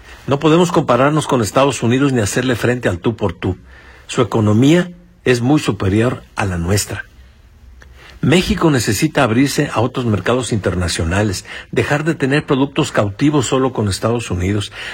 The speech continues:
Hay oportunidades de comercialización de productos frescos e incluso manufacturados en la Comunidad Europea.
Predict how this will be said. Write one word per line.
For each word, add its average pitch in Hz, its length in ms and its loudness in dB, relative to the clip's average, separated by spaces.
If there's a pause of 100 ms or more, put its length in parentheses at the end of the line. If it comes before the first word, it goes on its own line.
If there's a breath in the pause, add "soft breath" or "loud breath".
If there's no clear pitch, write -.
Hay 127 120 4
oportunidades 143 760 2
de 143 80 0
comercialización 120 800 -2
de 139 100 -2
productos 117 480 -2
frescos 117 520 -2
e 113 40 2
incluso 147 340 0
manufacturados 104 840 -2 (360 loud breath)
en 123 200 2
la 117 300 -2
Comunidad 123 480 2
Europea. 117 480 -2